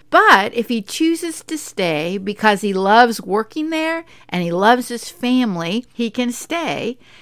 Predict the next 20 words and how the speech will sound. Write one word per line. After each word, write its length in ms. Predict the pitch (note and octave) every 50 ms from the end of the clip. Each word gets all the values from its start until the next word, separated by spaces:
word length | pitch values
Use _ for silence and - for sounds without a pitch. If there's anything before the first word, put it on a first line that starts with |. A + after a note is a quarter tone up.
| - -
And 240 | - G#3+ A#3 A#3+ B3
then 180 | C#4+ D4+ D#4 D4+
the 80 | C#4
master 680 | B3+ A#3 A#3 A#3 A3 G3 A#3 C#4 C#4 - - - F4 E4
would 240 | D#4+ E4+ E4+ -
take 400 | - - - C4+ B3 B3 A#3+ -
him 220 | - A3+ G#3+ A3 G#3+
before 420 | G3 G3+ F#3 - - F#3+ G3 A#3
the 160 | C4+ D4+ E4
judges 840 | C4+ - - C#4 B3+ B3 B3 G#3+ - B3 B3 B3+ C4+ - - - - _
to 140 | - - G#3
make 240 | G#3 G3+ F#3+ - C4
it 80 | B3+
official, 800 | D4+ D4 - - - C4 B3 - - - A3 F#3 F#3+ G#3 A#3 - _ _ - - - _ _
then 320 | F3+ F#3 A#3 B3+ C4+ C#4+
take 260 | C#4 - C4 B3+ B3+ -
him 120 | C4 C4
to 160 | - - C#4
the 100 | A#3+ C4
doorpost 1120 | A#3+ G#3 G3 B3+ B3 A#3+ C#4 D#4+ D#4+ - - - G#3+ F3 F3+ F#3+ G#3+ A3 - - - -